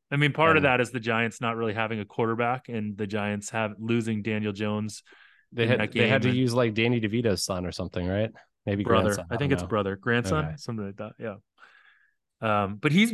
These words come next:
Speaker 1: he's actually played this year before. He played quite a bit in the Jets game also. Um, and, uh, yeah, the Giants are gonna be a fun one to watch
Speaker 2: So
Speaker 1: going
Speaker 2: was what
Speaker 1: forward.
Speaker 2: you were basically saying that the whole narrative about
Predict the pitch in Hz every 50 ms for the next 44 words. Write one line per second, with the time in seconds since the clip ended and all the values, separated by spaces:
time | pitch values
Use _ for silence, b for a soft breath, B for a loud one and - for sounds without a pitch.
0 | 175 - 147 202 214 220 180 160 170 143 - - 135 127 117 117 107 - 127 123
1 | 120 101 90 92 - 131 127 117 95 110 127 123 - 147 135 120 110 - - _
2 | _ _ - - 127 117 107 98 110 110 107 104 101 95 87 107 107 107 - -
3 | - 104 95 98 95 98 101 98 - 101 92 90 92 95 104 _ 110 107 101 95
4 | 95 95 92 92 - _ b b b b b b b b b b b b _ _
5 | - 113 104 104 95 98 98 95 101 95 92 92 90 90 92 92 98 - _ _
6 | _ - 123 110 104 101 101 101 110 107 107 110 104 - 113 98 101 98 98 95
7 | 101 95 95 95 92 - _ 101 - - - 107 104 101 101 101 98 98 95 98
8 | 98 98 104 107 - - - - - - _ _ - - 151 135 131 123 104 117
9 | 147 147 117 151 139 139 127 117 101 135 127 117 - 120 117 113 98 - - 139
10 | 127 120 113 110 104 92 104 98 101 98 _ _ - 117 - _ _ - 113 95
11 | 110 113 107 104 104 107 107 107 104 104 101 95 87 - _ - 110 92 98 101
12 | 98 98 101 101 95